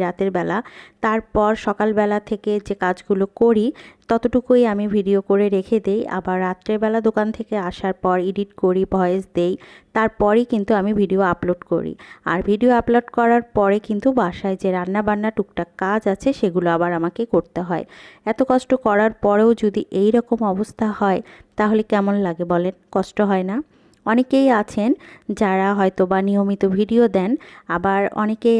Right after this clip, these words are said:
আছেন যে যারা একটু এলোমেলো হয়ে যায়। সবার ক্ষেত্রেই কি এমন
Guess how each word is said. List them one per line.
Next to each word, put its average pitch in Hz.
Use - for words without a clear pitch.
আছেন 190
যে 190
যারা 180
একটু -
এলোমেলো 190
হয়ে 196
যায়। 196
সবার 247
ক্ষেত্রেই 240
কি 226
এমন 196